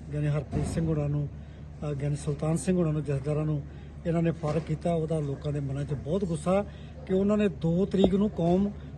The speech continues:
ਦੋ ਦਸੰਬਰ ਨੂੰ ਕੌਮ ਇਕੱਠੀ ਕਰਨ ਦੀ ਕੋਸ਼ਿਸ਼ ਕੀਤੀ ਸੀ, ਪਰ ਜਿਹੜੇ ਕੁਰਸੀ ਦੇ ਪੁਜਾਰੀ ਨੇ ਉਹਨਾਂ ਨੂੰ ਉਹ ਗੱਲਾਂ ਚੰਗੀਆਂ ਨਹੀਂ ਲੱਗੀਆਂ। ਉਹਨਾਂ ਅਕਾਲ ਤਖਤ ਦਾ ਹੁਕਮ ਮੰਨਣ ਤੋਂ ਇਨਕਾਰੀ ਹੋ ਗਏ ਤੇ ਜਿਸ ਤਰ੍ਹਾਂ ਇਹਨਾਂ ਦੀਆਂ, ਅ, ਅਪਾਇੰਟਮੈਂਟਾਂ ਤੇ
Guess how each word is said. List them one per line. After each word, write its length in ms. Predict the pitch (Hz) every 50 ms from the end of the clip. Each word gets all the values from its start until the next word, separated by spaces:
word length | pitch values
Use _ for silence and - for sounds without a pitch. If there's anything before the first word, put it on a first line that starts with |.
| - -
ਦੋ 600 | 143 123 - 170 170 175 185 190 196 202 208 208 - - - - - - - - - 156
ਦਸੰਬਰ 420 | 147 165 - - 196 202 208 214
ਨੂੰ 160 | 196 190 202 175
ਕੌਮ 240 | - 185 175 185
ਇਕੱਠੀ 260 | 185 - 226 - 226 247
ਕਰਨ 220 | 226 220 185 196
ਦੀ 60 | 202
ਕੋਸ਼ਿਸ਼ 340 | 196 - 185 165 - 196 -
ਕੀਤੀ 220 | 175 160 - 175
ਸੀ, 180 | 156 131 151 131 - - - - - - - - - - - - - - - - -
ਪਰ 140 | 185 165 156
ਜਿਹੜੇ 220 | 151 170 170 175
ਕੁਰਸੀ 360 | 175 - 196 190 - - 214
ਦੇ 80 | 202 208
ਪੁਜਾਰੀ 440 | 190 196 170 170 160 160 156 175 175
ਨੇ 200 | 180 185 190 190 - - - - - - -
ਉਹਨਾਂ 180 | 190 190 190
ਨੂੰ 120 | 180 185 180
ਉਹ 60 | 170
ਗੱਲਾਂ 220 | 160 156 151 160
ਚੰਗੀਆਂ 340 | 156 - 156 135 131 143 165
ਨਹੀਂ 120 | 165 175 175
ਲੱਗੀਆਂ। 340 | 170 147 143 165 170 175 165 - - - - 151
ਉਹਨਾਂ 160 | 165 170 170
ਅਕਾਲ 240 | 165 - 165 151 143
ਤਖਤ 160 | 139 151 151
ਦਾ 120 | 156 160 147
ਹੁਕਮ 200 | 139 131 135 143
ਮੰਨਣ 280 | 147 147 143 143 147
ਤੋਂ 200 | 135 - 147 139 - - - - - - -
ਇਨਕਾਰੀ 380 | 151 156 - 156 156 156 196
ਹੋ 120 | 208 196 170
ਗਏ 220 | 156 180 185 180 - - - - - - - - - - -
ਤੇ 260 | - 190 185 185 185
ਜਿਸ 220 | 170 131 156 170 160
ਤਰ੍ਹਾਂ 240 | - - 180 185 180
ਇਹਨਾਂ 180 | 180 180 185
ਦੀਆਂ, 300 | 175 175 180 175 175 170
ਅ, 640 | 156 - - - - - - - 185 170 170 170 160
ਅਪਾਇੰਟਮੈਂਟਾਂ 840 | 151 - 160 160 160 156 156 160 170 165 160 156 175 170 170 170
ਤੇ 380 | 160 - 170 165 160 156 156 147